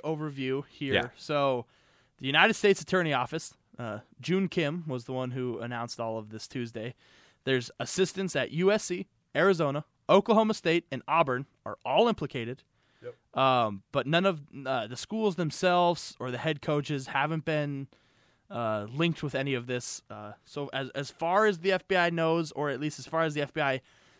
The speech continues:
Speaker 1: has released to the general public thus far, it's just those, uh, five schools and their assistant coaches.
Speaker 2: Yeah.
Speaker 1: Uh, along with those financial advisors, former agents, the Adidas reps, also a Nike camp manager or someone at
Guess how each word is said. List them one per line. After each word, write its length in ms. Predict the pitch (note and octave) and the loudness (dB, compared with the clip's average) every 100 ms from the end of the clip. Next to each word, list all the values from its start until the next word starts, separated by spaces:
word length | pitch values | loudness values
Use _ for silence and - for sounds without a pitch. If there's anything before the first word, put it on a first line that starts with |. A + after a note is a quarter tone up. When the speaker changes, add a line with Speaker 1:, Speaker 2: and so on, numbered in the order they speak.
| - | -8
Speaker 1:
has 240 | C3 A#2+ | -6 -4
released 340 | C3 D3 D#3+ - | -2 2 2 0
to 40 | |
the 100 | C#3 | -10
general 400 | C3 D#3+ E3 D3 | 0 2 4 4
public 500 | B2 - A#3+ D#3 B2 | 2 6 6 6 0
thus 220 | C#3 A#2+ | -2 -4
far, 380 | - B2+ A2+ A#2+ _ _ - - - | -4 -4 -4 -6 _ _ -20 -20 -14
it's 160 | - - | -12 -6
just 360 | C3+ A#2+ - | -6 -6 -8
those, 400 | C3 C#3 D3+ - - | -2 -2 -2 -4 -6
uh, 300 | A2+ A2 - _ - | -8 -8 -12 _ -14
five 240 | - C#3 C#3+ | -2 0 0
schools 400 | - C3+ C3 - | -2 -6 -6 -8
and 100 | A2+ | -8
their 100 | A2+ | -8
assistant 380 | A2 C3 - C#3+ | -8 -10 -10 -8
coaches. 400 | A2 A2 - - | -8 -8 -12 -8
Speaker 2:
Yeah. 200 | A2+ F#2+ - _ _ - | -4 -4 -6 _ _ -4
Speaker 1:
Uh, 180 | A#2 A2 | 0 0
along 340 | B2 C3 C3+ | 0 2 2
with 160 | C#3 B2+ | 2 -2
those 180 | B2 A2+ | -2 -2
financial 480 | B2+ B2 C3 C3+ D3+ | -4 -2 -2 -2 -4
advisors, 460 | B2+ A#2+ A#2+ B2 | -2 -2 -2 -6
former 320 | - B2+ C#3 | -6 -4 -2
agents, 420 | B2 A#2+ A#2 A#2+ - | -2 -4 -6 -10 -8
the 180 | A#2 | -8
Adidas 440 | A2+ C#3+ E3+ D#3+ B2 | -6 0 2 2 2
reps, 360 | B2+ B2+ - - | -2 -2 -4 -8
also 500 | B2 C#3+ - C#3+ D3 _ _ _ _ _ | -4 -4 -2 0 -2 _ _ _ _ _
a 80 | B2+ | -8
Nike 580 | A#2+ C3+ D3+ D3 C3+ B2 - | -2 -2 -2 -2 -4 -4 -8
camp 360 | - D#3+ D3 - | -8 -6 -6 -10
manager 560 | A#2+ A2 A2+ A2+ A2 | -10 -8 -10 -10 -10
or 160 | G#2 A2 | -8 -10
someone 400 | - D#3+ E3+ D#3 | -2 -2 0 -2
at 100 | C3+ | -4